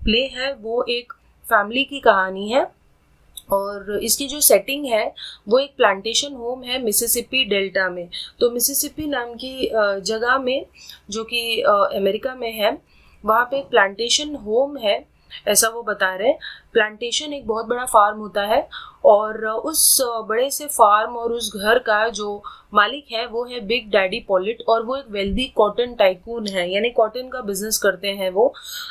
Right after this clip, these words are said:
The play examines the relationships, तो ये जो play है वो relationships बताता है कि कैसे Big Daddy की family में जो members हैं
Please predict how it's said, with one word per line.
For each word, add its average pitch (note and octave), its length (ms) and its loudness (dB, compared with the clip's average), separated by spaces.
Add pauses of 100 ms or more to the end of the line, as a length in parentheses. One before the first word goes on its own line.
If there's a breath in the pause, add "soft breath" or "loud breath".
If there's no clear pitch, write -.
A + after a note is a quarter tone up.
(160 loud breath)
The A#3 100 0
play C#4+ 200 -4
examines C4 600 -6
the D4+ 80 -10
relationships, A3 840 -2
तो C4 60 -4
ये C4 180 -4
जो C#4+ 120 -10
play A3+ 280 -2
है G#3+ 220 -4
वो B3 380 -6
relationships B3 800 -2
बताता G#3 480 0
है A3 340 -2 (400 loud breath)
कि B3 80 2
कैसे C4 320 -4
Big A3+ 300 -6
Daddy G#3+ 280 0
की B3 120 -6
family G#3 340 0
में A3 160 -4
जो G#3+ 120 -8
members G#3+ 520 -2
हैं F#3+ 120 -2